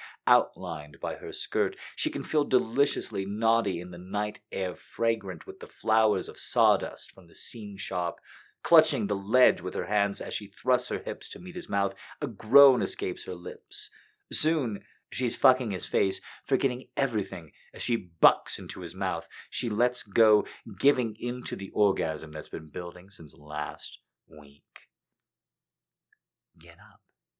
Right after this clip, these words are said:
she commands once she catches her breath. She massages his neck and then kisses him deeply, tasting her spice,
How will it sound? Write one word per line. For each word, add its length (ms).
she 200
commands 460
once 460
she 180
catches 400
her 100
breath. 540
She 100
massages 480
his 120
neck 280
and 100
then 120
kisses 360
him 160
deeply, 480
tasting 480
her 160
spice, 520